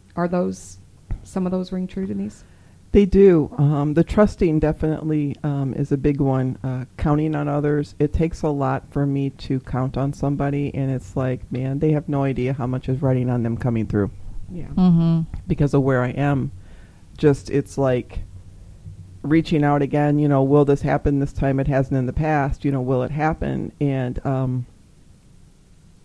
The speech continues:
Speaker 2: I think what's interesting about this, uh, worry they will be rejected. Um, they don't rest in someone's love.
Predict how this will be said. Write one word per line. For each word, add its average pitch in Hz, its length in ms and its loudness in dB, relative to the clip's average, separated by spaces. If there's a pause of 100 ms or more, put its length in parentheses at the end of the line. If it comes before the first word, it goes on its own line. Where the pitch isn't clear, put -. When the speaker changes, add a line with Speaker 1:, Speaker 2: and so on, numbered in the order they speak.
(380)
Speaker 2:
I 170 80 6
think 208 260 2
what's 175 240 2
interesting 170 460 0
about 135 360 -2
this, 135 360 -2
uh, 131 340 -4 (760)
worry 180 340 8
they 170 120 6
will 165 140 6
be 151 180 2
rejected. 143 920 -2
Um, 123 460 -6
they 156 120 4
don't 165 200 2
rest 147 380 0
in 143 100 0
someone's 131 500 -4
love. 127 340 -2